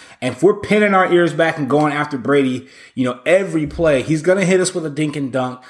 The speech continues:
Or, like I said, or like you said, excuse me, uh, fullback, extra max, max protection, you know, coming in. They're not, we're not just gonna be able to,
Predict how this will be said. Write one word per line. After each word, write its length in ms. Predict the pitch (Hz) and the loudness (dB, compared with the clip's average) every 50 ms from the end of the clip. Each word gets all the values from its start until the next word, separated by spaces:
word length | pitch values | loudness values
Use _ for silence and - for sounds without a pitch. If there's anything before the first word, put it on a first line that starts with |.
| - - _ - | -20 -20 _ 0
Or, 480 | - 143 147 147 147 147 143 147 - - - - | 2 4 4 4 4 2 0 0 -4 -14 -14 -6
like 200 | - 143 160 165 | -2 -2 0 0
I 40 | 170 | -2
said, 420 | 151 - - 190 165 135 117 113 | -6 0 0 2 2 2 0 -2
or 300 | 135 139 147 139 139 143 | -2 0 2 4 4 4
like 180 | 139 143 139 - | 2 2 0 0
you 80 | 170 170 | -2 -4
said, 240 | - - 143 120 | 0 0 -2 -2
excuse 240 | 110 - - 165 139 | -2 -2 -2 -2 -2
me, 140 | 123 113 107 - - - - _ - | -2 -6 -8 -12 -18 -20 -20 _ -8
uh, 240 | - 135 127 120 117 | -4 -2 -2 -2 -2
fullback, 640 | - - 175 185 196 180 180 180 175 175 175 - - - - - _ _ _ _ - | -2 0 2 4 4 4 4 2 2 2 0 -2 -6 -18 -20 -20 _ _ _ _ -2
extra 540 | - 165 196 - - - 185 175 165 156 - - | 0 0 0 0 -2 2 2 2 2 2 -2 -6
max, 440 | 143 127 170 175 202 208 - - - | -2 0 0 0 0 -2 -4 -6 -2
max 320 | 139 160 175 196 196 - | 0 2 2 0 0 -4
protection, 680 | - 185 170 - 185 180 175 - - 185 180 180 175 - _ _ _ _ | -2 -2 -2 0 0 -2 -2 -4 -4 -4 -4 -4 -6 -8 _ _ _ _
you 100 | - 123 | -8 -4
know, 140 | 123 135 131 | -4 -4 -4
coming 320 | - - 170 170 165 165 | -2 -2 -2 0 0 2
in. 220 | 165 170 170 170 151 | 2 2 0 2 2
They're 120 | 160 165 165 | 0 0 2
not, 360 | 185 190 190 185 175 - - | 2 0 2 0 0 -2 -2
we're 140 | 156 156 165 | 2 2 2
not 220 | 175 185 165 160 | 2 2 -2 -4
just 160 | 143 147 - - | -8 -8 -4 -2
gonna 160 | 165 160 147 | -2 0 2
be 100 | 151 170 | 2 2
able 240 | 170 160 147 135 123 | 2 2 2 0 -2
to, 240 | 123 117 113 110 | -2 -6 -6 -8